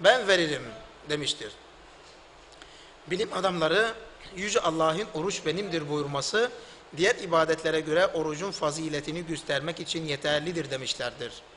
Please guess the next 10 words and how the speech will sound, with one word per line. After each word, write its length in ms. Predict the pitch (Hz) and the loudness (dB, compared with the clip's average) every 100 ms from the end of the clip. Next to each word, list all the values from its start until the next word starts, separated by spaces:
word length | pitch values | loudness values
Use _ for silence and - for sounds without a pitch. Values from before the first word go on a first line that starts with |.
| - - - - - - - - | -20 -20 -20 -20 -20 -20 -4 4
Ayrıca 480 | 214 208 165 185 202 - - - - - | 4 4 2 2 0 -10 -20 -20 -20 -2
Rabbimizin 460 | 160 175 208 220 269 | 0 2 0 -4 0
kendisine 680 | - 196 180 180 220 202 | 0 0 -2 0 0 0
bu 220 | 180 240 185 | -4 -6 -2
izafetin 560 | 170 165 165 160 220 | 2 2 2 -4 -6
ke-, 160 | 170 170 - | -6 -8 -6
nedeni 480 | 160 151 156 190 254 - - - - - - - - | -6 0 0 0 -4 -8 -20 -20 -20 -20 -20 -18 -2
orucun 360 | 190 208 240 262 | 2 2 0 0
Allah'tan 640 | 196 208 208 202 233 220 | 2 4 2 4 0 2
başkasına 720 | 185 175 175 156 156 185 220 | 2 2 0 -2 0 2 2